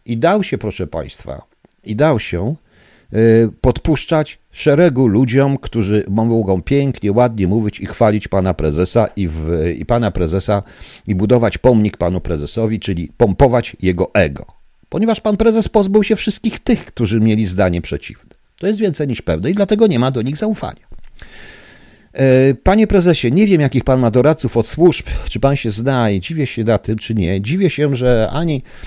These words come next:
generał Dukaczewski, ani Piotr Niemczyk, ani ci wszyscy fachowcy nie chcą powiedzieć prawdy. Od razu nie chcą powiedzieć i walnąć prawdę. Na czym to polega?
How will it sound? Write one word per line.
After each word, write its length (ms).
generał 340
Dukaczewski, 580
ani 140
Piotr 260
Niemczyk, 340
ani 180
ci 100
wszyscy 280
fachowcy 420
nie 100
chcą 180
powiedzieć 340
prawdy. 500
Od 140
razu 260
nie 120
chcą 200
powiedzieć 320
i 40
walnąć 360
prawdę. 300
Na 140
czym 160
to 120
polega? 460